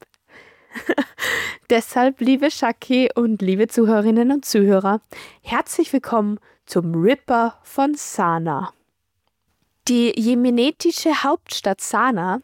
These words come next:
eine Stadt, deren Lehmtürme jahrtausendealte Geschichten flüstern, sah sich Ende der neunzehnhundertneunziger Jahre einem modernen, albtraumhaften Horror gegenüber.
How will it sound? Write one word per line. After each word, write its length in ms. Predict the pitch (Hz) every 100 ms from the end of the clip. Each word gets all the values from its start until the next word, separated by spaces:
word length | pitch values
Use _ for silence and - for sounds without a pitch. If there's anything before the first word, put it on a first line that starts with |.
| -
eine 220 | - 202 202
Stadt, 500 | - 254 - - -
deren 160 | 208
Lehmtürme 640 | 220 220 262 - 269 254 254
jahrtausendealte 1120 | 226 226 - 214 277 285 269 208 220 - 233
Geschichten 500 | 240 - - - 190
flüstern, 560 | - 185 - 208 226 - - -
sah 280 | - 262 285
sich 260 | 330 -
Ende 240 | 202 220 208
der 120 | 202
neunzehnhundertneunziger 800 | 196 190 - 196 196 - 240 233
Jahre 440 | 226 214 226 240
einem 240 | 226 247
modernen, 600 | 240 254 - 180 180 175 202 _
albtraumhaften 1000 | 226 277 _ 262 262 226 226 - 233 220
Horror 280 | 208 180
gegenüber. 640 | 180 180 175 185 180 -